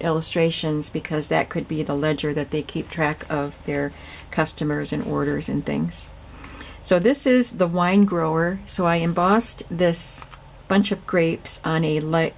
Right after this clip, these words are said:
light purple vellum and then colored it in with markers.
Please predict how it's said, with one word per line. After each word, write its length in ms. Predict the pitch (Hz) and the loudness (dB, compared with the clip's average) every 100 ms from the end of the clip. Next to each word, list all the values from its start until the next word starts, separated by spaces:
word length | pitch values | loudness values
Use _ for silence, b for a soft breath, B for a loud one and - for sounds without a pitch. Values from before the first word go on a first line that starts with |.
| - | -4
light 260 | 175 190 - | 2 2 2
purple 560 | 190 185 180 170 165 - - | -4 0 0 2 0 -6 -10
vellum 480 | - 175 160 147 151 | 0 2 2 0 0
and 140 | 156 | 0
then 160 | 156 156 | 0 0
colored 360 | - 160 151 147 | 0 0 0 -2
it 120 | 147 | -2
in 300 | 156 156 165 - - B B B B B B 139 | -2 -2 -4 -10 -20 B B B B B B -4
with 180 | 156 | -2
markers. 680 | 160 160 156 156 151 - - | 0 0 0 -2 -2 -6 -14